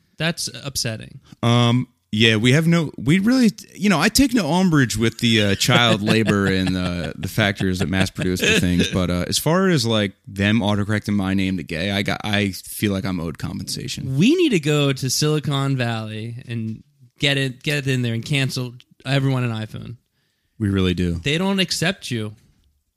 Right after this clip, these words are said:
Speaker 1: or they try to push you away. Yeah, it's just fucked up, dude. I don't know what China point I'm getting here, but
Speaker 2: All right,
Speaker 1: basically,
Speaker 2: I need to stop looking at my
Speaker 1: Yeah.
Speaker 2: emails.
Speaker 1: Ooh, how's your email?
Speaker 2: It's f-, who gives a shit?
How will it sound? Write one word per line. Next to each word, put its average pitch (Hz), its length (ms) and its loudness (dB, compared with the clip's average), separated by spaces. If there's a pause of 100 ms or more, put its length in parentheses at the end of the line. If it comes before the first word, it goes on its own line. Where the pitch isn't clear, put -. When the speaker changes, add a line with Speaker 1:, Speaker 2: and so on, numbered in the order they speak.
(520)
Speaker 1:
or 151 140 4
they 151 180 2
try 165 360 0
to 147 200 -4
push 139 320 -8
you 135 380 -4
away. 127 240 -4 (100)
Yeah, 156 220 -6
it's 120 180 -8
just - 160 -10
fucked 151 240 -12
up, - 180 -20
dude. - 180 -20 (1300)
I 196 40 -2
don't 208 80 2
know 151 80 4
what 127 80 -2
China 120 220 -6
point 117 220 -6
I'm 113 60 -6
getting 113 220 -6
here, 113 160 -6
but 117 160 -12
Speaker 2:
All 143 60 -2
right, 120 80 2
Speaker 1:
basically, 127 280 -2
Speaker 2:
I 123 40 4
need 143 140 6
to 117 40 2
stop 95 240 -2
looking 90 220 -6
at 58 80 -8
my 57 80 -10
Speaker 1:
Yeah. 50 300 -10
Speaker 2:
emails. 131 120 -6
Speaker 1:
Ooh, 156 60 -4
how's 139 180 -2
your 127 80 -2
email? 120 300 -6 (200)
Speaker 2:
It's - 460 -2 (240)
f-, - 80 -16
who 160 180 -2
gives 175 240 4
a 208 200 0
shit? 214 260 -2